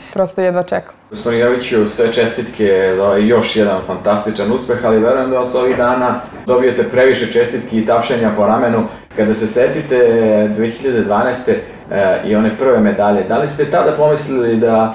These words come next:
Speaker 2: da će to tapšenje po ramenu samo proći i da će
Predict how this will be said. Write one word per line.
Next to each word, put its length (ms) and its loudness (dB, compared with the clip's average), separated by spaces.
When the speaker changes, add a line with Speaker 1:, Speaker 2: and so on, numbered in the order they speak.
Speaker 2:
da 80 0
će 180 -4
to 120 2
tapšenje 460 0
po 120 0
ramenu 280 0
samo 260 -2
proći 480 -2
i 140 0
da 220 2
će 360 0